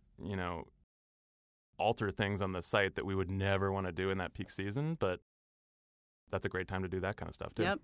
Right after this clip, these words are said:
Speaker 2: yep. That's the, that's kind of the blessing, is that you have that, like, time to
Speaker 1: Yeah.
Speaker 2: make changes and experiment a little bit in the off-season.
Speaker 1: Yeah,
Speaker 2: And
Speaker 1: definitely that goes in the pros column of the
Speaker 2: Yeah.
Speaker 1: extreme seasonal businesses. I
Speaker 2: Mm-hmm.
Speaker 1: feel like I only had one pro of, like, "It's exciting."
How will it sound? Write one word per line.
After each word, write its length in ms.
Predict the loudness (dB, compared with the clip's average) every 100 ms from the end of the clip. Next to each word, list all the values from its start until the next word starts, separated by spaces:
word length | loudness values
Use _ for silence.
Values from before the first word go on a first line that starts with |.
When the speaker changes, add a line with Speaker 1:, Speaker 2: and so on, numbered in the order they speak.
| -2
Speaker 2:
yep. 160 | 0
That's 240 | 2 0 2
the, 260 | 2 2 0
that's 180 | -8 -4
kind 180 | -2 0
of 80 |
the 80 | -2
blessing, 420 | 0 -2 -2 -4
is 100 | -4
that 100 | -6
you 100 | -8
have 280 | -4 -4 -2
that, 200 | -2 -4 -8
like, 260 | -10 -10 -12 _ _ -16
time 460 | -6 -2 -2 -2 -2
to 140 | 4
Speaker 1:
Yeah. 100 | 4
Speaker 2:
make 100 | 4
changes 480 | 0 -2 -2 -4 -4
and 80 | -4
experiment 600 | -6 -6 -4 -2 -2 -2
a 40 | -2
little 260 | -2 -2
bit 220 | -4 -4
in 100 | -2
the 240 | -2 -2 -2
off-season. 720 | -2 -2 -2 -4 -2 -2 -4 -8 -20 -2
Speaker 1:
Yeah, 160 | 4 8
Speaker 2:
And 80 | 8
Speaker 1:
definitely 460 | 8 4 4 2
that 260 | 4 4 6
goes 220 | 4 6
in 60 | 6
the 80 | 4
pros 340 | 6 6 6
column 360 | 6 6 6 4
of 100 | 6
the 80 | 6
Speaker 2:
Yeah. 80 |
Speaker 1:
extreme 360 | 6 4 6 6
seasonal 400 | 6 4 6 6
businesses. 460 | 4 2 2 4 6
I 60 | 6
Speaker 2:
Mm-hmm. 100 | 6
Speaker 1:
feel 100 | 4
like 100 | 4
I 20 |
only 120 | 4
had 120 | 4 4
one 300 | 2 0 2
pro 260 | 4 4
of, 120 | 2 0
like, 180 | -2
"It's 140 | -4 -8
exciting." 480 | 2 4 6 4